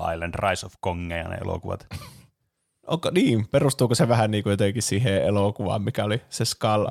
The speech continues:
Speaker 2: Island?
Speaker 1: No, niin ainakin tähän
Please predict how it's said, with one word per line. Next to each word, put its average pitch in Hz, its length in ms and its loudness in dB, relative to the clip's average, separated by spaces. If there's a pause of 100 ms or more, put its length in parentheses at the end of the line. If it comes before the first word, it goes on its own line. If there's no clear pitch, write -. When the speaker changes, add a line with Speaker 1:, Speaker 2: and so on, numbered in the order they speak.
(200)
Speaker 2:
Island? - 280 -6 (760)
Speaker 1:
No, 143 340 -4 (500)
niin 131 120 -4
ainakin 98 300 -2
tähän 107 360 -4